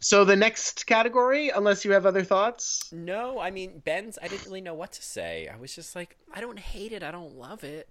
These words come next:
Speaker 2: I
Speaker 1: I just didn't get it. I was like,
Speaker 2: Yeah.
Speaker 1: "Okay, she's got the short shorts and then this stripper boa." Uh, what did they
Speaker 2: Yeah.
Speaker 1: call it? I forgot
Speaker 2: Oh,
Speaker 1: what they called
Speaker 2: I don't
Speaker 1: it.
Speaker 2: even, I don't even, a shrug.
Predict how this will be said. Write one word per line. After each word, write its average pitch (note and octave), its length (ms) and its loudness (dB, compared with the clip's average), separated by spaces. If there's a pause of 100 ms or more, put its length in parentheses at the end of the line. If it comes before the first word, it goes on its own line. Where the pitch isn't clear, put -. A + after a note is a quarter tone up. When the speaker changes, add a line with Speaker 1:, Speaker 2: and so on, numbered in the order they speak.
Speaker 2:
I - 60 -12 (380)
Speaker 1:
I - 20 -2
just D#4+ 240 -4
didn't C4+ 240 0
get E3+ 260 2
it. A#2+ 240 2
I D#3 80 -2
was F#3 160 -2
like, F#3 120 4
Speaker 2:
Yeah. F3+ 120 4
Speaker 1:
"Okay, D#3+ 420 4
she's - 160 -4
got G3 140 0
the F#3+ 80 2
short G3 380 4
shorts F#3 480 4
and D3+ 160 2
then F#3 160 4
this - 340 0 (480)
stripper - 560 2
boa." F3 680 8 (120)
Uh, A2+ 160 -6
what F3+ 140 6
did G3 120 0
they A3 140 8
Speaker 2:
Yeah. B2 100 -4
Speaker 1:
call G3+ 260 8
it? G#3 180 4 (200)
I E3 120 -6
forgot C3 280 0
Speaker 2:
Oh, - 40 -2
Speaker 1:
what B2+ 100 -4
they A#2 140 -6 (100)
called A#2+ 240 2
Speaker 2:
I G#2+ 40 0
don't G#2+ 140 -2
Speaker 1:
it. G#2 60 -6
Speaker 2:
even, F#2 400 -16
I - 100 -20
don't F#2+ 140 -16
even, F#2 140 -20 (100)
a G2 80 -12
shrug. G2 720 -8